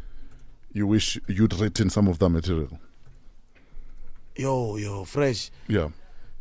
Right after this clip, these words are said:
Speaker 2: I would, I would, I would say most of the ones I work with,
Speaker 1: Mm.
Speaker 2: because sometimes you think you know their jokes, and
Speaker 1: Yes.
Speaker 2: then boom.
Speaker 1: So
Speaker 2: there's a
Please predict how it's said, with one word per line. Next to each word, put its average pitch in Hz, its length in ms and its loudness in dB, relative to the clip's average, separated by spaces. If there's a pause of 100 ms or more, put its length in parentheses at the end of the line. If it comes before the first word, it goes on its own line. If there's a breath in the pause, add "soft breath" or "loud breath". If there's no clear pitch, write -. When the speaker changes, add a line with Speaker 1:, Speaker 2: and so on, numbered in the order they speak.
(480)
Speaker 2:
I 151 80 2
would, 165 300 0
I 160 100 2
would, 160 220 -2
I 151 60 4
would 160 120 2
say 190 500 4 (200)
most 147 400 2
of 165 120 0
the 147 120 4
ones 135 200 4
I 123 100 0
work 120 280 0
with, 98 240 -6
Speaker 1:
Mm. 92 140 0
Speaker 2:
because 104 540 0 (100)
sometimes 151 560 2
you 120 80 2
think 131 280 0
you 127 100 2
know 127 360 4
their 110 260 -2
jokes, 107 540 -4 (120)
and 110 120 2
Speaker 1:
Yes. - 40 2 (100)
Speaker 2:
then 117 100 2
boom. 117 400 0 (360)
Speaker 1:
So 117 140 0
Speaker 2:
there's 104 40 4
a - 20 8